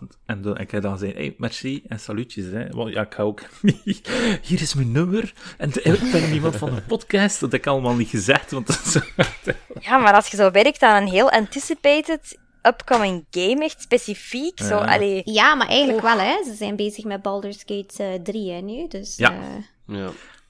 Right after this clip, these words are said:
Speaker 1: Klopt. Ik heb, ik heb er niet durven achtervragen.
Speaker 3: Geen sleutel
Speaker 1: Ja.
Speaker 2: Maar die is
Speaker 3: gevraagd,
Speaker 2: al
Speaker 3: ja.
Speaker 2: uit, toch, hè?
Speaker 1: Nee, nee, eh, ja,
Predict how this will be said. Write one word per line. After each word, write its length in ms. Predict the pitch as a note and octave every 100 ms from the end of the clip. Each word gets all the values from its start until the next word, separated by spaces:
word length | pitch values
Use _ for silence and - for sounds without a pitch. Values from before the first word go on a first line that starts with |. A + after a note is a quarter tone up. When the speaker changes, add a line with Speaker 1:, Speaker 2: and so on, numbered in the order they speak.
| _
Speaker 1:
Klopt. 360 | - A#2 G#2 -
Ik 60 | -
heb, 100 | B2+
ik 100 | -
heb 140 | A2+
er 60 | A#2
niet 200 | A#2+ G#2
durven 300 | A2 G2 G2+
achtervragen. 480 | F#2+ - F#2 F#2+ F#2
Speaker 3:
Geen 100 | B3+
sleutel 340 | C#4 C4+ C4+
Speaker 1:
Ja. 60 | C4
Speaker 2:
Maar 260 | D4 C4 B3+
die 80 |
is 60 | A#3+
Speaker 3:
gevraagd, 120 | A3
Speaker 2:
al 60 | A3
Speaker 3:
ja. 80 | C#4
Speaker 2:
uit, 120 | D#4+
toch, 140 | A3+ A3
hè? 60 | D#4 G#4 _ _ - - _
Speaker 1:
Nee, 160 | B2+
nee, 260 | E3 E3+ D#3+
eh, 120 | D3
ja, 260 | C#3+ B2+